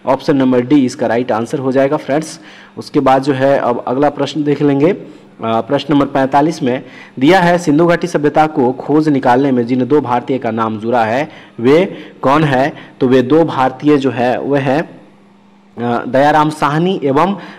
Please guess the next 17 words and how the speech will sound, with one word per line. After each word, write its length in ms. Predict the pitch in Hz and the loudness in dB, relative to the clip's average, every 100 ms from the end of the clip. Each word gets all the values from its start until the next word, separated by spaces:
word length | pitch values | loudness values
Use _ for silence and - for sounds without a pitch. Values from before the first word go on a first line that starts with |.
| - | -4
राखाल 460 | 127 131 131 147 151 | 2 2 2 2 4
दास 380 | 123 143 - - | 4 2 -2 -6
बनर्जी, 500 | 127 113 101 82 82 | -2 -2 -4 -8 -8
राखाल 340 | 110 120 113 | -8 -4 -4
दास 180 | 104 107 | -4 -6
बनर्जी, 380 | 110 90 90 92 | -6 -6 -6 -8
ऑप्शन 400 | 73 139 143 156 | -2 -2 0 0
नंबर 340 | 147 139 156 160 - - 165 160 | 2 2 2 0 -6 -18 -4 2
ए 120 | 165 | 4
इसका 340 | 139 135 - | 2 0 -4
करेक्ट 360 | - 131 285 - | -2 -2 -2 -4
आंसर 340 | 107 117 170 | -8 -4 -4
है। 540 | 139 135 196 - - _ - | -2 -4 -6 -14 -20 _ -4
चलिए 280 | 123 123 | 0 2
नेक्स्ट 280 | 131 156 - | 2 0 -2
क्वेश्चन 320 | - 165 170 | -6 -4 0
देखेंगे, 520 | 160 156 185 151 135 | 0 0 0 0 0